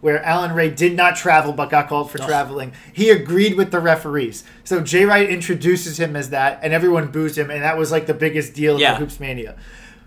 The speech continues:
Speaker 1: The following year, and this is important to, like, understand kind of this history here, we did get a, a special guest performer. That special guest performer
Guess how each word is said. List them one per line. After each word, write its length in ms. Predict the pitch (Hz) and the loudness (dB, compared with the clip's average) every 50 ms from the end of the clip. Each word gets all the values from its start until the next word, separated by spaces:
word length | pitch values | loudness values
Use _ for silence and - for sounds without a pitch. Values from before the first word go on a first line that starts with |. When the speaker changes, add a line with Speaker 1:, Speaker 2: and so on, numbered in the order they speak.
| _ - | _ -2
Speaker 1:
The 100 | 208 202 | -2 -2
following 560 | - - 220 233 254 262 254 254 233 220 208 | 0 2 4 6 6 8 6 6 4 2 2
year, 180 | 202 190 165 151 | 2 2 2 2
and 120 | 151 151 | 2 0
this 140 | 175 196 196 | -2 -2 -2
is 100 | 226 202 | -2 -4
important 600 | 190 170 160 - - - 170 170 165 165 165 160 - | -4 -4 -4 -10 -10 -8 -6 -6 -6 -8 -12 -12 -8
to, 100 | 156 151 | -6 -4
like, 360 | 143 139 131 123 123 - - - - | -2 -2 -2 -4 -4 -8 -10 -4 -2
understand 640 | 160 160 165 160 147 143 - - 151 147 143 139 131 | -2 0 -2 -4 -8 -8 -6 -6 -4 -4 -4 -6 -6
kind 160 | 147 143 139 | -8 -8 -8
of 140 | 131 127 - - - - _ _ _ _ _ _ _ _ _ - | -8 -10 -12 -16 -20 -20 _ _ _ _ _ _ _ _ _ -8
this 220 | 160 160 139 - - | -6 -4 -4 -4 -6
history 580 | - 180 170 170 - - 165 147 135 127 123 | -4 -4 -4 -4 -4 -6 -6 -6 -4 -6 -6
here, 340 | 123 - 143 127 110 110 - - - - - - - _ - - - - | -6 -6 -6 -6 -6 -8 -12 -16 -20 -20 -20 -20 -20 _ -20 -20 -6 0
we 160 | 175 208 196 165 | 2 2 2 4
did 300 | 175 214 233 214 185 147 | 6 6 6 6 4 0
get 200 | 175 185 180 180 175 | 2 4 4 4 2
a, 160 | 151 156 156 - - - | -2 -6 -6 -10 -12 -8
a 180 | 147 139 135 123 | -4 -4 -4 -4
special 360 | - - 170 151 151 160 147 | -4 0 0 0 0 -2 -4
guest 240 | 127 143 135 131 - | -4 -4 -6 -6 -8
performer. 480 | - 135 120 - 131 120 110 107 101 - - - - | -10 -12 -10 -10 -12 -14 -14 -16 -20 -20 -20 -6 2
That 220 | 156 175 233 240 - | 6 6 6 6 4
special 300 | - 233 214 214 202 180 | 2 2 2 2 0 0
guest 240 | 175 180 170 - | 0 0 -2 -2
performer 640 | - 170 156 - 156 147 139 131 131 131 123 - | -6 -8 -10 -8 -8 -10 -8 -8 -8 -10 -10 -10